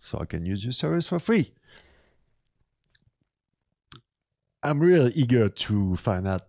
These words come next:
what's gonna happen, and I could make some bets about all the toys that will be taken away from Google, Facebook, um, uh, Amazon,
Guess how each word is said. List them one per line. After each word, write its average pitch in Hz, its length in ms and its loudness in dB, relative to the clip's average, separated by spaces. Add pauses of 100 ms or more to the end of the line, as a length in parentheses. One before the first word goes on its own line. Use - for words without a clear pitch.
(100)
what's 98 680 -6
gonna 85 220 -4
happen, 82 540 -8 (200)
and 90 460 -6 (720)
I 107 360 0 (200)
could 107 460 0 (440)
make 123 380 2
some 107 260 -4
bets 92 400 -4 (1040)
about 113 280 2
all 113 120 2
the 113 140 2
toys 101 600 0
that 104 220 -4
will 95 240 0
be 90 120 -8
taken 101 380 -2
away 85 280 -2
from 90 640 -8
Google, 80 440 -6 (500)
Facebook, 78 460 -6
um, 80 720 -10 (440)
uh, 50 580 -10 (360)
Amazon, 98 460 -2